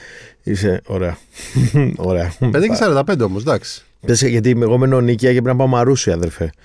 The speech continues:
Speaker 2: Πολύ ωραίο.
Speaker 1: Πολύ ωραίο. Και σκεφτόμουν εγώ όταν έπαιρνα σε αυτή τη δουλειά, λέω, «Ποιος θα είναι το πρωί εκεί, ε, στον δρόμο, θα είμαι μόνος μου», λέω, «στους δρόμους».
Speaker 2: Όχι, ρε.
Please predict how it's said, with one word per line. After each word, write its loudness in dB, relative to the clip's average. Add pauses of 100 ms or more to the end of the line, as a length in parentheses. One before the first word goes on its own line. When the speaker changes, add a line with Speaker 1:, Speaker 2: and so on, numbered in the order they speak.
(120)
Speaker 2:
Πολύ -2
ωραίο. -2
Speaker 1:
Πολύ 2
ωραίο. 2
Και -2
σκεφτόμουν 0
εγώ 0
όταν 0
έπαιρνα 0
σε -6
αυτή -4
τη -2
δουλειά, 2
λέω, 2
«Ποιος -8
θα -2
είναι -2
το -2
πρωί 2
εκεί, 0
ε, -2
στον -2
δρόμο, 2
θα 0
είμαι 2
μόνος 2
μου», -2
λέω, -2
«στους -4
δρόμους». 0
Speaker 2:
Όχι, -8
ρε. -14